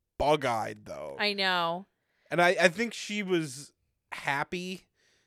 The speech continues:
Speaker 1: to have K K to comfort.
Speaker 2: Mm-hmm.
Speaker 1: Like, something else to focus on. You know what I mean?
Speaker 2: Yeah,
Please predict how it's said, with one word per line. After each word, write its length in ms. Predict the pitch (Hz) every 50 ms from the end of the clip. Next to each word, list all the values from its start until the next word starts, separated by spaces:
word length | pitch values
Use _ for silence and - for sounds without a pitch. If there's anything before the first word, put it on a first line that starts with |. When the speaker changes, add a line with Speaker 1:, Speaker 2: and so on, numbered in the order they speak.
| _ _
Speaker 1:
to 140 | - - 160
have 640 | - - - 156 151 156 151 151 151 147 135 - - _ _ _ _ -
K 240 | - - 147 147
K 260 | 143 - - 151 139 131
to 140 | - - 123
comfort. 560 | - - 135 123 110 - - 73 55 - - _ _ _ _ _ _ - 117
Speaker 2:
Mm-hmm. 200 | 104 92 95 -
Speaker 1:
Like, 160 | 160 143 127 110
something 340 | - 170 151 156 147 139
else 240 | 135 135 135 127 -
to 80 | - 131
focus 420 | - - 120 107 - - 107 - -
on. 200 | - 50 - - _ -
You 120 | - 131
know 80 | 135 135
what 80 | 127
I 60 | 131
mean? 240 | 127 131 131 131 135 - _ -
Speaker 2:
Yeah, 340 | 214 208 185 175 160 170